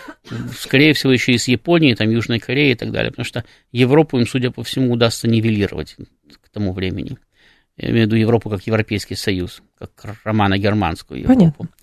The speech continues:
Speaker 1: Вот. Э, значит, и тогда они будут писать самое ко-, правила поведения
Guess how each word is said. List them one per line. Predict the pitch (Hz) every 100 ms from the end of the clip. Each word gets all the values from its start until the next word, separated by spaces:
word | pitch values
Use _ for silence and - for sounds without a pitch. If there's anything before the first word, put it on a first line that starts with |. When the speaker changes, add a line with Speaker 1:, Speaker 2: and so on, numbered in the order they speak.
| _ - - -
Speaker 1:
Вот. | 117 113 113 _ _ _ -
Э, | 127 120 127 127 131 135 - - -
значит, | 135 - - 139 139
и | 139
тогда | 135 135 151
они | 185 185
будут | 127 107 -
писать | 107 - 101
самое | - - - 107 107
ко-, | - 127 117 110 _ _ -
правила | 123 117 113
поведения | 117 113 113 117 110 110